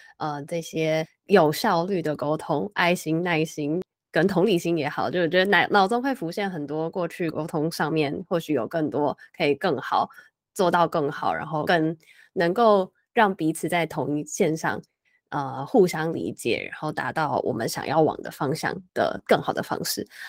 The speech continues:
那我相信大家今天应该听得也，呃，很过瘾，但是想要听更多。其实刚刚 Kevin 也有一直提到，现在有在准备一场线上课程，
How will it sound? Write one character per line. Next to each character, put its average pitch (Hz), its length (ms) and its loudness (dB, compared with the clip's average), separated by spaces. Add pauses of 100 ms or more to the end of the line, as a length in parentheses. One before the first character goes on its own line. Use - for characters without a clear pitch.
(220)
那 247 640 8
我 220 100 6
相 311 160 2
信 330 140 0
大 294 80 2
家 262 160 2
今 254 140 -6
天 240 80 -2
应 247 80 -6
该 233 180 -4
听 220 180 -10
得 175 220 -2
也， 123 400 -6 (260)
呃， 160 220 -8 (360)
很 208 180 -4
过 240 240 4
瘾， 123 160 -2
但 277 120 -4
是 285 120 -4
想 156 160 -6
要 190 80 -2
听 240 260 -8
更 165 260 -2
多。 151 300 -2 (380)
其 277 100 -6
实 285 80 -6
刚 277 100 2
刚 294 100 2
Kevin 254 260 -2
也 208 60 2
有 175 140 -2
一 202 60 -4
直 175 160 -10
提 156 240 -6
到， 165 300 2
现 190 180 -6
在 190 160 -2
有 160 140 -6
在 180 160 -2
准 147 160 -12
备 160 180 -6
一 165 80 -4
场 151 400 -12
线 175 140 -2
上 160 160 -6
课 151 180 -4
程， - 340 -10